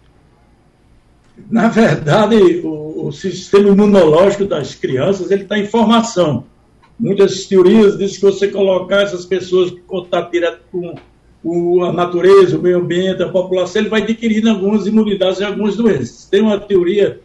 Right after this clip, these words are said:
que aqui no canal do, do, do Agamenon, as pessoas, aquelas crianças que mergulhavam lá fizeram alguns exames posteriormente, e aqueles que não morriam ou que não adoeciam, tinham uma certa imunidade pra hepatite A, que a hepatite A, ela é transmitida pela orofecal, né?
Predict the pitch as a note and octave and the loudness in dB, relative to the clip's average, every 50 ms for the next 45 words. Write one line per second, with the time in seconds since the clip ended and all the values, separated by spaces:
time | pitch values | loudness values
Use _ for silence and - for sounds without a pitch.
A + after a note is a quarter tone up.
0 | _ _ _ _ _ - F3 F3 D#3+ - F#3 F3+ F3+ F3 F3 F3+ F3 E3+ E3 E3 | _ _ _ _ _ -2 -2 -2 0 0 -2 0 0 -2 -2 -4 -6 -4 -4 -4
1 | E3 E3 D#3+ E3 E3 D#3 D#3 D#3 D3+ D#3 D#3 D3+ D3+ D#3+ D#3+ D#3+ D#3 C#3+ C3 D3+ | -4 -2 -4 -6 -6 -6 -8 -8 -4 -4 -4 -4 -4 -4 -6 -6 -6 -6 -4 0
2 | G3 A3 - A2+ - _ _ _ _ _ _ - A2+ - - F3 F3 - - - | 0 0 -2 -4 -10 _ _ _ _ _ _ -20 -16 -4 -2 -2 -2 -2 -6 -10
3 | E3+ D3+ - - - F#3 F#3 F3 - - - F3+ F#3 F3+ - - - F3+ F3 F3 | -14 -16 -10 -2 -2 0 0 -2 -4 -2 0 0 0 0 -2 -6 -6 -4 -4 -4
4 | D#3 F3 F3+ F3 F3 F3+ F3 D#3+ D#3+ D#3+ F#3 F#3+ F#3+ G#3 F#3 F#3+ G#3 G#3+ G3+ G3+ | -2 0 2 2 2 2 0 0 -2 -4 -6 -4 -4 -4 -2 -2 -2 -2 0 0
5 | A3+ A3 A3+ A#3+ A3+ G3 A3 A#3 A#3 A3+ - A3 G#3 G#3 F#3 - F#3+ G#3 G3+ G#3 | 0 0 0 -2 0 2 2 2 2 0 -4 -6 -6 -6 -6 -6 -6 -2 -2 0
6 | G#3 F#3 G3 G3+ A3+ A3 - _ _ _ _ _ _ _ A3 A3+ A#3 A3+ A#3+ C#4+ | 0 0 0 -2 -2 -4 -6 _ _ _ _ _ _ _ 0 0 0 2 0 0
7 | D4 C4+ - - C4+ C4+ C#4+ C#4+ C#4+ C#4 B3+ - - D3+ G#3+ C4+ C4 A3+ - - | 0 0 -4 -4 0 2 2 2 4 4 2 4 4 4 4 4 4 2 0 -2
8 | - - _ _ - G3 F3+ - A3+ G#3+ A3 G#3+ G3+ - F#3+ F#3 F#3 F#3 - - | -6 -10 _ _ -10 -10 -4 -2 -2 0 0 0 0 2 0 0 0 -2 -6 -6
9 | A3+ C4 C4+ A3+ - - - _ _ _ _ _ _ _ _ A3+ C4 C4+ A#3+ - | -4 -4 -2 -4 -6 -8 -14 _ _ _ _ _ _ _ _ -2 0 0 -2 0
10 | - A#3+ B3 A#3 B3 A#3+ B3 B3 A#3+ A#3 - G#3+ G#3 A3 - A#3 A3+ A3+ - A3+ | 0 0 0 0 -2 -4 -2 0 0 0 2 0 -2 -2 0 -2 -4 -2 -2 -4
11 | A3 - - A#3+ A#3+ A3 B3+ A3 F#3 D#3 A#2 - - _ _ _ - G3 - - | -4 -4 -6 -10 -8 -4 -2 -2 -2 -2 -4 -10 -12 _ _ _ -10 -10 -10 -6
12 | - A3 G3+ - - A3+ A3 - A3+ G#3+ G#3+ A3+ A3+ A3+ A3 - A3 A3 G3+ G#3+ | -6 -8 -6 -2 -4 -4 0 0 0 2 2 2 2 0 0 0 -2 -2 0 -2
13 | A3 - F#3 G#3+ G#3+ A3+ - A3 G#3+ G#3+ G#3+ - - - G#3+ G#3+ A3 A3 - A3+ | -2 -2 -2 -6 -6 -2 -2 -2 -2 0 -2 -4 -4 -4 -4 -2 -4 -2 -2 -4
14 | A3+ - - F3+ E3 D3 B2 C3+ - C#3+ | -4 -4 -4 -4 -4 -2 -4 -4 -6 -8